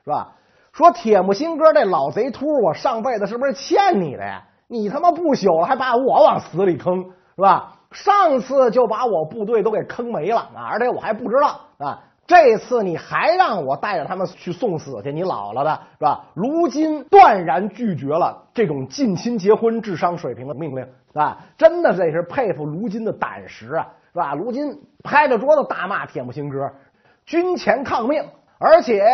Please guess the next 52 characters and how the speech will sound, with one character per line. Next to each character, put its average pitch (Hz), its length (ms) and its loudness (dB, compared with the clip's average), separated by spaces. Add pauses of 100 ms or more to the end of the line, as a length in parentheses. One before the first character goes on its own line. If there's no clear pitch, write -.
(180)
这 233 180 -2
个 208 300 0 (160)
面 262 280 0
对 247 180 4
斯 262 200 -14
大 254 120 0
林 220 220 -2
这 247 100 -2
样 208 140 -2
心 247 280 -8
理 220 120 -6
扭 156 220 -4
曲 208 180 -12
的 180 80 -2
小 139 280 -2
胡 143 180 -6
子 190 80 -2
恶 180 340 2
魔， 139 440 0
那 117 160 -8
你 214 160 -6
几 139 260 -12
个 220 100 -2
脑 151 220 -6
袋 147 100 -8
够 175 120 -4 (100)
崩 180 240 2
的。 104 240 -10
但 180 140 -6
是 165 80 -8
没 175 140 -4
办 240 220 -4
法， 185 180 -18 (120)
眼 151 200 -4
下 185 220 -2
朝 - 240 -6
廷 165 240 -8
正 170 200 -10
值 151 140 -8
用 175 220 -6
人 160 200 -8
之 202 140 -8
际， 165 200 -12 (280)
你 165 180 -4
杀 311 420 -2
也 208 100 -2
得 233 100 -2
打 170 220 -8
完 120 180 -8
了 226 60 -4
再 160 180 -4
说。 175 240 -6